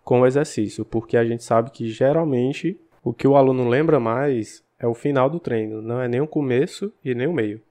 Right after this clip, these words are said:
né? A gente tem alguns estudos mostrando isso e você mesmo na prática percebe. Você tem que priorizar os exercícios que geram mais prazer no seu aluno ao final do treino, que aí ele vai com a percepção de bem-estar pra casa, certo? Bem, galera, é isso.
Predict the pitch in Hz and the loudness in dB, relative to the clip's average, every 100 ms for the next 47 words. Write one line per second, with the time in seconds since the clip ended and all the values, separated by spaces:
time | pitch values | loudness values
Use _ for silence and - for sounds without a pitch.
0 | _ _ 117 104 110 113 113 - 110 113 | _ _ -8 -4 -4 -4 -6 -2 -2 0
1 | 123 139 - 127 120 123 - 123 120 123 | -2 -4 -4 -2 0 -2 0 0 0 0
2 | 117 151 - _ _ - 143 160 - 170 | -2 -4 -12 _ _ -10 -2 -2 2 4
3 | 165 165 156 156 - 131 143 - 135 151 | 4 4 2 0 0 0 0 -2 -4 -4
4 | 156 - 104 104 _ _ _ - - 120 | -6 -8 -8 -8 _ _ _ -10 -4 -4
5 | 120 131 - _ _ _ - 170 175 156 | -4 -8 -8 _ _ _ 4 6 6 6
6 | 131 156 143 131 127 - 127 - 127 123 | 6 4 4 2 -2 -4 -6 -6 -2 2
7 | 120 117 120 180 - 160 156 120 120 120 | 2 2 -2 -2 -2 0 0 -2 -2 0
8 | 113 110 - 107 104 113 160 143 110 _ | -2 -4 -2 -2 -2 -2 -2 -4 -8 _
9 | - 113 117 131 113 107 110 - 131 156 | -4 -2 0 0 0 0 -2 -4 -2 -2
10 | 135 104 120 113 117 131 - 131 123 - | -4 -2 0 2 2 0 -2 -4 -4 -2
11 | 123 - 113 117 135 131 117 120 147 - | -4 -2 -4 -4 -6 -8 -2 -2 -2 0
12 | 117 113 127 - 107 - _ _ _ 113 | 0 0 -4 -4 -8 -10 _ _ _ 0
13 | 143 - _ _ - 143 175 139 127 123 | 0 -2 _ _ -2 4 6 8 6 6
14 | 143 143 143 - - | 6 4 0 -4 -14